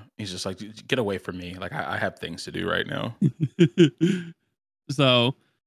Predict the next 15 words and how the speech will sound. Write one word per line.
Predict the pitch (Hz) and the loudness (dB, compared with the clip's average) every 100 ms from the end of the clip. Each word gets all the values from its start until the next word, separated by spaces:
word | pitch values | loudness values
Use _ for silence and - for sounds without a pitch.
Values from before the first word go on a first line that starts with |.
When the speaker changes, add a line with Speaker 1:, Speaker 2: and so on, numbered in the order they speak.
| - | 2
Speaker 2:
um, | 135 143 139 139 135 | 8 8 8 6 4
but | 131 | 4
yeah, | 135 147 | 6 6
that's, | 139 180 - - | 8 6 2 -2
that's | 127 165 - - _ - | 2 2 -2 -18 _ 0
my | 123 170 | 4 6
last | 165 156 170 - | 6 6 6 6
duo. | 143 156 170 175 175 | 6 8 8 8 6
Um, | 117 131 127 127 143 | 4 4 4 4 2
I | 113 | -2
feel | 127 135 | 0 2
like | 131 | 4
it's | 135 127 | 2 2
a | 135 127 131 _ _ _ _ _ - | 2 2 -2 _ _ _ _ _ -10
really | 123 127 131 139 135 127 | 2 6 8 10 8 6